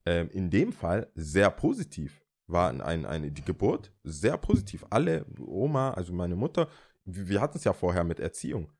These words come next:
Ich glaub, meine Erziehung hat nichts damit zu tun, wie meine Mutter mit,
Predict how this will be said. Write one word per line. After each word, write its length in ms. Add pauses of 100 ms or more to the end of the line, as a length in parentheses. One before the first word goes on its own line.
Ich 140
glaub, 200
meine 340
Erziehung 580 (400)
hat 180
nichts 220
damit 220
zu 80
tun, 220
wie 80
meine 220
Mutter 240
mit, 140